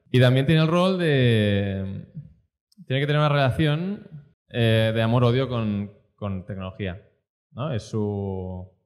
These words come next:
friend, frenemy, ¿no? Porque, porque tiene que tensarlos un poco, ¿no? O sea, para, para, eh,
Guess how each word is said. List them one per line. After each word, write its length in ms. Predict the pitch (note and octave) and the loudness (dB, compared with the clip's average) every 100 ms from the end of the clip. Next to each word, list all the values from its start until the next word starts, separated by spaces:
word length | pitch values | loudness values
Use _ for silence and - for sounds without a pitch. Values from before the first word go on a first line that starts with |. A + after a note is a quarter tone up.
| _ | _
friend, 560 | A2+ G#2+ G#2 G2 A2 - | -4 -4 -4 -8 -12 -8
frenemy, 420 | A2+ G2 F2+ F2+ G2 - | -6 -4 -6 -8 -12 -18
¿no? 260 | G#2+ B2+ D#3+ | -12 -10 -6
Porque, 800 | G2+ G2 F#2 F2+ F2+ - _ _ | -4 -2 -4 -6 -10 -14 _ _
porque 160 | G2+ F#2+ | -12 -8
tiene 180 | G#2 G#2 | -6 -6
que 80 | |
tensarlos 420 | A2+ G#2+ A2 A2 A2 | -4 -4 -4 -6 -8
un 100 | G#2 | -8
poco, 240 | F#2+ F2+ | -10 -8
¿no? 180 | A#2 F#3 | -10 -10
O 60 | |
sea, 320 | - F#2+ F2+ F2+ | -12 -10 -10 -10
para, 400 | F#2 F#2 F#2+ F#2+ | -8 -8 -10 -10
para, 460 | F#2+ F2+ F2+ G2 - | -10 -10 -10 -12 -12
eh, 200 | D2+ | -14